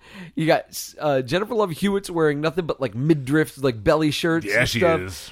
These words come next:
Speaker 1: And, like, nothing but showing flesh. It's hot out.
Speaker 2: Cleavage.
Speaker 1: Yet, meanwhile, you still have, like, twenty million fucking Gordon's fishermen
Speaker 2: <laughs>
Speaker 1: wearing these fucking just heavy overcoats.
Speaker 2: Must be sweating underneath those things. They don't breathe well,
Speaker 1: For
Speaker 2: Joe.
Speaker 1: no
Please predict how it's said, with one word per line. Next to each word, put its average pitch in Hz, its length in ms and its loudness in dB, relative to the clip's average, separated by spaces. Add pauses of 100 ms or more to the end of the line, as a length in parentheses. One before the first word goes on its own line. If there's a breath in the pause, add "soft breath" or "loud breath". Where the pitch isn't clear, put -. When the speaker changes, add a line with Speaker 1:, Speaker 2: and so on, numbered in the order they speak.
Speaker 1:
And, 143 220 -2
like, 147 180 -4
nothing 180 300 -4
but 147 140 -4
showing 185 340 0
flesh. 156 300 -2
It's 135 160 -6
hot 143 320 2
out. 107 140 0
Speaker 2:
Cleavage. 107 600 -6
Speaker 1:
Yet, 214 300 4
meanwhile, 220 380 0
you 196 160 -4
still 196 240 -2
have, 190 200 4
like, 170 220 -2 (360)
twenty 214 360 0
million 185 380 0
fucking 160 380 -4
Gordon's 156 400 0
fishermen 113 640 0 (260)
Speaker 2:
<laughs> 147 300 -4
Speaker 1:
wearing 196 340 8
these 175 180 -4
fucking 190 320 -6
just 160 200 -10 (220)
heavy 202 420 -4
overcoats. 180 520 2
Speaker 2:
Must 123 80 0
be 135 80 0
sweating 160 560 0
underneath 101 340 -2
those 87 240 -4
things. 92 180 -6
They 151 80 6
don't 262 160 0
breathe 196 240 2
well, 156 240 -2
Speaker 1:
For 220 100 6
Speaker 2:
Joe. 214 80 0
Speaker 1:
no 254 300 4